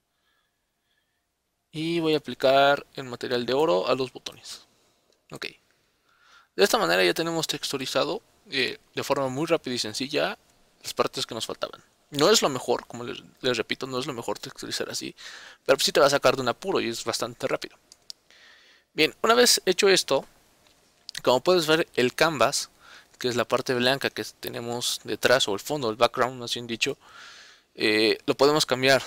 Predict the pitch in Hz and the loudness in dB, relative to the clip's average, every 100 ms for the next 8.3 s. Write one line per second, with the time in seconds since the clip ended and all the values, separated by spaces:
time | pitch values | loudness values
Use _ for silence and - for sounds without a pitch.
0 | - - 113 131 117 - - 131 120 - | -6 -14 -10 -10 -10 -16 -14 -12 -6 0
1 | - 107 123 165 165 185 170 135 135 - | 0 2 2 2 2 -2 -4 -4 -6 -10
2 | 120 139 117 113 117 - 104 95 113 127 | -8 -4 -4 -2 -4 -2 -2 0 2 2
3 | 147 - _ _ - _ _ _ - - | -2 -10 _ _ -20 _ _ _ -20 -14
4 | 123 - - _ - - - _ - 139 | -10 -10 -12 _ -20 -20 -20 _ -4 -2
5 | 156 160 139 135 139 135 135 135 123 120 | 0 0 0 -2 -2 2 2 2 0 -2
6 | 120 - - - 143 147 147 131 139 147 | -4 -2 -2 -2 -2 0 0 2 0 0
7 | 123 110 - 127 - 107 156 156 135 131 | -6 -10 -12 -12 -8 0 4 6 6 4
8 | 127 - | 0 -6